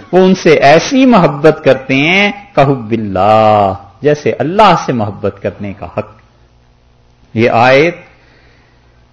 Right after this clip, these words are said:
یہودیوں کے متعلق تو ہے ہی ہے، مسلمانوں کو بھی سوچنا چاہیے۔ اللہ نے شکایت کی ہے اور اللہ نے فرمایا ہے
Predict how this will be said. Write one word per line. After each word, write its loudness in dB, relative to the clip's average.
یہودیوں 2
کے 0
متعلق 0
تو 2
ہے 4
ہی 2
ہے، 4
مسلمانوں -4
کو -8
بھی -8
سوچنا -10
چاہیے۔ -12
اللہ 2
نے -2
شکایت 0
کی -4
ہے 4
اور 4
اللہ 0
نے -4
فرمایا 0
ہے 2